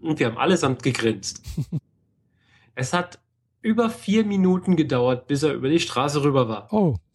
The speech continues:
Speaker 1: Er hat so, so Trippelschritte gemacht, wo ein Schritt
Speaker 2: Mhm.
Speaker 1: ungefähr die Länge hat von der Hälfte der Länge seines Schuhs.
Speaker 2: Oh. <laughs>
Speaker 1: Also so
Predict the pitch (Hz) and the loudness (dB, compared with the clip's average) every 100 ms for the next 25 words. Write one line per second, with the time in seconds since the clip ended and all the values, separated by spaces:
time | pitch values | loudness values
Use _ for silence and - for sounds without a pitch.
0 | - - - - - - _ _ _ _ | -14 -14 -16 -20 -18 -18 _ _ _ _
1 | _ _ _ _ _ - 156 180 185 - | _ _ _ _ _ -6 0 0 -2 0
2 | 196 190 190 - - - 170 - 240 233 | 2 2 -2 -8 -8 -4 -4 0 0 2
3 | 196 190 - 156 156 156 156 147 214 - | 2 0 -2 -2 -2 -4 -2 -2 -2 -4
4 | - _ _ - _ - 165 170 - 151 | -20 _ _ -20 _ -2 0 0 0 -2
5 | 180 233 240 - 196 220 190 170 185 190 | 2 2 0 -2 0 0 -2 -4 -4 -8
6 | _ _ _ - 196 214 - - 190 196 | _ _ _ -4 0 0 -2 0 2 4
7 | 175 160 151 214 240 214 226 - 247 - | 4 4 4 4 2 2 -2 -4 -8 -4
8 | 175 165 127 151 220 302 - 247 202 185 | 2 2 2 2 2 0 -2 0 2 4
9 | 175 185 165 151 160 156 - - 165 139 | 4 2 2 2 0 -2 -6 -4 -2 -2
10 | 113 - 180 170 120 - - - 160 196 | -4 -6 -4 -2 -2 -6 -12 -12 -10 -8
11 | - _ _ _ _ _ 156 160 160 170 | -10 _ _ _ _ _ -6 -4 2 2
12 | 170 | 0